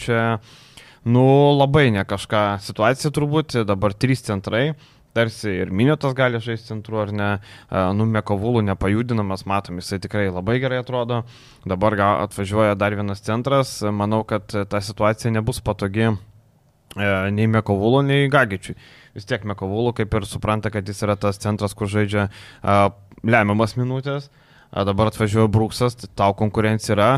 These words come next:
ar tu žaisi ar nežaisi lemiamų, Gagičius iš vis supranta, kad jam čia turbūt jau, e, yra išlikimo klausimas. Nebent tas Bruksas atvažiuotų tokios prastos, e, fizinės kondicijos, nebent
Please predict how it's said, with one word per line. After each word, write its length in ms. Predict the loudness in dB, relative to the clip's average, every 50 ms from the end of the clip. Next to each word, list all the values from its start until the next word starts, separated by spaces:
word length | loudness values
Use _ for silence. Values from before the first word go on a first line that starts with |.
| 0 -4 _ _ _ _ _ -12
ar 160 | -12 -12 -12
tu 140 | -12 -14 -12
žaisi 320 | -8 -8 -8 -8 -6 -6
ar 80 | -4 -2
nežaisi 560 | -2 -2 -2 0 0 0 0 0 0 0 2
lemiamų, 460 | 4 4 4 2 2 2 2 0 0 2
Gagičius 480 | 2 2 0 0 -4 -6 -8 -10 -10 -10
iš 140 | -6 -4 -4
vis 160 | -2 -2 -2
supranta, 380 | 0 0 0 0 0 0 -2 -2
kad 160 | -2 -2 -2
jam 140 | -4 -4 -4
čia 80 | -6 -8
turbūt 400 | -8 -8 -6 -6 -6 -6 -4 -4
jau, 140 | -4 -4 -6 -8 -12 -16 -20 -20 -14 _ 0
e, 160 | 2 4 4 4 4 4 2 2 0 0 0
yra 220 | 2 2 4 4 2
išlikimo 560 | 2 0 -2 -2 -2 -2 0 0 0 0 -2
klausimas. 560 | -2 -2 -2 -2 -2 -4 -6 -6 -6 -6 -8 -10 -16 -20 -20 -20 -20 -20 -20 -20 _ _ -4
Nebent 320 | -2 0 0 0 0 0
tas 80 | -2 -2
Bruksas 400 | 0 0 -2 -2 -4 -6 -6 -8
atvažiuotų 460 | -8 -6 -6 -4 -4 -4 -4 -4 -8
tokios 220 | -6 -2 -2 -2 -2
prastos, 720 | 0 0 0 0 0 0 2 2 2 2 0 -4 -14 -16 _ -6
e, 120 | -4 -2 0 0 0 0 -2 -4 -8 -14 -14 _ 0
fizinės 320 | 2 2 2 2 0 0
kondicijos, 640 | 0 0 0 0 -2 -4 -4 -4 -4 -4 -4 -4 -8 _ -20 -20 _ _ -12
nebent 240 | -8 -6 -4 -4 -4